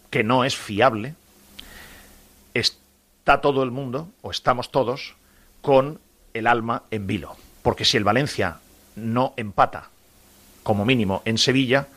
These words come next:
como se produzca un triple o un cuádruple empate, el Valencia se va al garete. Además de esto,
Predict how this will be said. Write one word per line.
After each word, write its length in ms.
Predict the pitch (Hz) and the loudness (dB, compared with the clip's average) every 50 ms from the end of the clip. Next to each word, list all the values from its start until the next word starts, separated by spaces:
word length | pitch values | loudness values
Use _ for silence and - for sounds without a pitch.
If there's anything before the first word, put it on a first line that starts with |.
| - - - - - - - - - - - - - - - - - - | -20 -20 -20 -20 -20 -20 -20 -20 -20 -20 -20 -20 -20 -20 -18 -10 -4 -2
como 180 | 135 123 113 | 0 0 0
se 120 | - - 101 | 0 -2 -2
produzca 340 | 110 107 117 131 - - | 0 0 0 0 2 2
un 160 | 117 113 104 - | 0 0 0 -4
triple 380 | 131 135 110 92 101 98 - - | -4 -4 -4 -4 -4 -6 -2 0
o 100 | 113 110 | 2 2
un 160 | 107 101 98 | 2 0 -2
cuádruple 720 | - - 131 131 123 117 120 92 - 107 104 98 95 - _ | 2 4 4 4 4 2 -2 -4 -4 -6 -6 -6 -8 -8 _
empate, 540 | 120 113 110 98 - 131 127 - 131 139 - - _ _ _ _ _ _ _ _ - | -10 -10 -4 0 2 2 2 0 -4 -10 -12 -14 _ _ _ _ _ _ _ _ -4
el 100 | 113 110 | 0 2
Valencia 540 | 104 104 110 113 113 - - 113 113 120 - - - - - - - - - - - - - - - - - - - - - - _ - | 4 4 4 2 0 0 0 0 0 0 -2 -6 -14 -20 -20 -20 -20 -20 -20 -20 -20 -20 -20 -20 -20 -20 -20 -20 -20 -20 -20 -20 _ -6
se 180 | - - - | -4 -2 0
va 120 | 104 101 107 | 2 2 2
al 240 | - - 113 98 78 | 4 2 2 0 0
garete. 400 | 90 78 78 - - - - - - - - - - - - - - - - - - - - - - - - - - - - - - - - - - _ _ _ _ _ _ | -2 -4 -4 -8 -14 -18 -20 -20 -20 -20 -20 -20 -20 -20 -20 -20 -20 -20 -18 -14 -14 -14 -12 -14 -16 -16 -14 -12 -12 -12 -12 -12 -14 -18 -20 -20 -20 _ _ _ _ _ _
Además 300 | - 151 165 202 226 175 | 4 4 6 6 4 4
de 80 | 196 196 | 4 4
esto, 400 | 196 - - 202 196 214 - | 2 2 0 0 -2 -2 -2